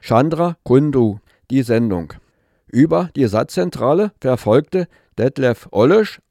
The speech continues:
am neunundzwanzigsten Januar den Beitrag vom Funkerberg Radio. Am siebenundzwanzigsten Februar hat Thomas Becker die Kurzwelle sechzig, siebzig Kilohertz zum Empfang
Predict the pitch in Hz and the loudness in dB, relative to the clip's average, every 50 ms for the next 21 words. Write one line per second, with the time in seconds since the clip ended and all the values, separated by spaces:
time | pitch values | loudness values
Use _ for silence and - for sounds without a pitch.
0 | _ - 107 117 117 107 98 104 131 151 165 170 165 - - 120 127 139 151 139 | _ -6 -6 -4 -4 -2 -2 -2 0 0 -2 -4 -6 -8 -6 -6 -6 -6 -6 -10
1 | 143 - - 117 101 98 101 127 151 170 190 208 196 _ _ - - _ - 110 | -10 -10 -10 -6 -4 -4 -2 -2 -2 -2 -2 -4 -6 _ _ -20 -20 _ -6 -4
2 | 117 104 104 107 117 151 - - 151 156 165 - - _ - 120 135 139 - 131 | -4 -2 0 0 0 -2 -2 -2 -4 -4 -4 -6 -10 _ -4 -4 -4 -2 -2 -4
3 | 127 135 - 135 127 113 104 104 98 95 - - - 90 95 98 98 98 95 90 | -4 -4 -2 -2 -2 -2 0 -2 -2 -4 -6 -8 -6 -4 -4 -4 -4 -4 -6 -8
4 | 78 62 - _ _ _ _ _ _ _ _ _ _ _ _ _ _ _ _ _ | -8 -8 -14 _ _ _ _ _ _ _ _ _ _ _ _ _ _ _ _ _
5 | _ _ _ - - 113 135 160 170 143 _ - 113 123 143 165 185 185 135 170 | _ _ _ -4 0 0 0 0 -2 -8 _ -6 -2 -2 0 0 -2 -2 -2 -6
6 | 160 - 127 107 107 123 - 139 127 - - - 104 - _ _ - 107 120 151 | -8 -6 -6 -6 -6 -4 -6 -8 -10 -10 -10 -14 -14 -14 _ _ -6 -2 -2 -2
7 | 151 160 165 143 160 202 214 208 _ _ _ _ _ - 101 104 113 - - _ | -2 -4 -4 -2 0 -2 -2 -4 _ _ _ _ _ -8 -6 -6 -6 -6 -10 _
8 | _ _ _ _ _ _ - 120 127 139 143 127 123 - - - 120 156 - 214 | _ _ _ _ _ _ -4 -2 0 0 0 0 -2 -4 -2 -2 -2 -2 0 -2
9 | 214 208 - - 127 117 - - 123 147 - - 143 151 170 185 170 117 120 123 | -4 -4 -6 -8 -10 -8 -4 -2 -2 -2 -2 -4 -4 -2 -2 -2 -2 -2 -4 -6
10 | 131 - - 123 117 - 123 117 - - - 98 95 _ - 127 151 180 175 147 | -6 -6 -10 -12 -10 -8 -10 -10 -10 -8 -12 -12 -12 _ -6 -4 -2 0 0 0
11 | 156 - 92 - - - _ _ _ _ _ _ _ _ - 131 131 - 120 123 | -2 -4 -6 -8 -14 -20 _ _ _ _ _ _ _ _ -2 -2 -2 0 0 -2
12 | 117 - 107 123 180 202 - | -2 -2 -4 -4 -4 -4 -8